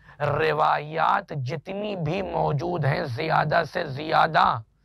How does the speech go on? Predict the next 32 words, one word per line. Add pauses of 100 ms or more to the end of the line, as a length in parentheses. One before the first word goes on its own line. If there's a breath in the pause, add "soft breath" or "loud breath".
(300 soft breath)
उनके
ऊपर
उसकी (200)
नज़र
नहीं
है, (500)
इहाता
नहीं
है, (380 soft breath)
उसके (200)
इल्म
में
नहीं
है, (340 soft breath)
तो
ये
आप
यकीन
मान
करके
चलिए (420 soft breath)
कि
वो (100)
कुरान (100)
मजीद
का
भी
दुरुस्त (100)
तर्जुमा
नहीं
कर
सकता।